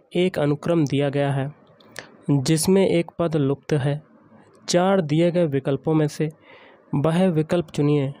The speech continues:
जो अनुक्रम को पूरा करे। कैसे करेंगे? तो देखिए गाइस, पहला क्वेश्चन है आपका, जूम कर लेते हैं,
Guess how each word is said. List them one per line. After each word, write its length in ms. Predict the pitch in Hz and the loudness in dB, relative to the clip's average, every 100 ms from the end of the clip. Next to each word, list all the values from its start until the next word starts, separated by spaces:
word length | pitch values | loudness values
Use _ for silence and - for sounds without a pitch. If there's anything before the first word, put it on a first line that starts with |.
| - | -12
जो 200 | 143 170 | -2 0
अनुक्रम 520 | 170 151 147 - 160 160 | 2 0 -2 -2 -2 0
को 140 | 170 | -2
पूरा 320 | 160 135 135 | -2 -2 -2
करे। 220 | 131 131 127 - - - - - - | -2 -4 -6 -8 -20 -20 -20 -20 -4
कैसे 240 | 160 160 143 | -2 0 -2
करेंगे? 380 | 139 131 131 147 _ _ _ - - - - - - - _ - - | -2 -4 -4 -10 _ _ _ -20 -20 -20 -20 -20 -20 -20 _ -20 -2
तो 80 | 180 | 0
देखिए 280 | 165 156 151 | 2 0 0
गाइस, 320 | 139 139 - - - - - - _ - - - | 0 -4 -6 -14 -16 -20 -20 -20 _ -20 -14 -4
पहला 260 | 151 170 | 0 0
क्वेश्चन 380 | 165 156 - 160 | 0 -2 0 -2
है 80 | 147 | 0
आपका, 300 | 135 - 135 - - - | -4 -6 -8 -8 -16 -8
जूम 240 | 143 160 | 0 0
कर 120 | 156 151 | 2 0
लेते 240 | 143 160 | 0 -2
हैं, 160 | 143 | -4